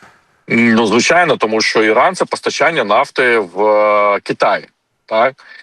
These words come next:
Іран — це точка впливу на Близький Схід. Постійна дестабілізація Близького Сходу — це ціна на нафту, е, постійно зростала. Цим Радянський Союз, що балувався, потім Росія. Е, ну, не, це не просто а, а,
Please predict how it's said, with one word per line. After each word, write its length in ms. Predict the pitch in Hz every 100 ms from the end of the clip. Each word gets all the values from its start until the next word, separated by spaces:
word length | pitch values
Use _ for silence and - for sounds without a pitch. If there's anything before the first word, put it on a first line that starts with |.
| _ 120
Іран — 380 | 123 147 190
це 140 | 170 143
точка 840 | 139 147 156 - 147 131 127 120
впливу 600 | 107 - 139 147 156 151
на 120 | 131
Близький 420 | 107 127 - 143 127
Схід. 420 | - 131 92 -
Постійна 540 | 107 - 175 160 135
дестабілізація 800 | 123 - 135 131 131 - - 131
Близького 420 | 117 - - 123
Сходу — 340 | 110 - 196 175
це 120 | -
ціна 300 | - 135 147
на 120 | 143
нафту, 440 | 135 117 - 98 87 - - - 113
е, 100 | 120
постійно 420 | 113 - 117 113
зростала. 540 | 113 113 170 160 139
Цим 280 | - 135 123
Радянський 440 | 123 139 127 -
Союз, 320 | - 143 120 98
що 140 | 104
балувався, 540 | 87 156 143 113 -
потім 360 | - 120 131 123
Росія. 460 | 131 - 101 87 - - - - - -
Е, 140 | 113
ну, 220 | 120 135
не, 180 | 117 120
це 160 | - 135
не 120 | 131
просто 380 | 160 208 - 165
а, 140 | 135
а, 500 | - 123 120 117 117